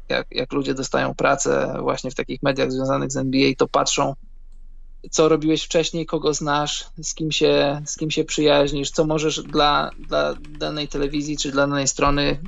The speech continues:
już na dzień dobry, na teraz produkować. Jak się spojrzy na, na historię tego, jak,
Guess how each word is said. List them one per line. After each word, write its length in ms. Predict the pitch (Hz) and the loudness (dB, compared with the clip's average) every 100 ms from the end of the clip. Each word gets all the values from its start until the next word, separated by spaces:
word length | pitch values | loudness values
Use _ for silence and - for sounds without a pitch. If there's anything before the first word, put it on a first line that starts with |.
| - | -6
już 400 | 180 180 165 - | 4 6 6 0
na 120 | 151 151 | -2 2
dzień 160 | 160 | 4
dobry, 300 | 160 143 135 | 4 4 0
na 120 | 139 | -2
teraz 320 | 143 147 139 - | 0 2 2 -2
produkować. 600 | 139 139 147 135 127 - - - - - - - | -6 -2 -2 -2 -4 -8 -18 -18 -18 -18 -18 -10
Jak 120 | - | -4
się 120 | - | -2
spojrzy 420 | 147 175 170 160 160 | 2 4 4 2 -2
na, 380 | - 147 - - | 0 -2 -4 -8
na 200 | 151 151 | -6 -6
historię 500 | 143 156 - 160 156 | -4 0 4 4 4
tego, 260 | - 151 151 | 2 0 4
jak, 300 | 143 143 | 4 2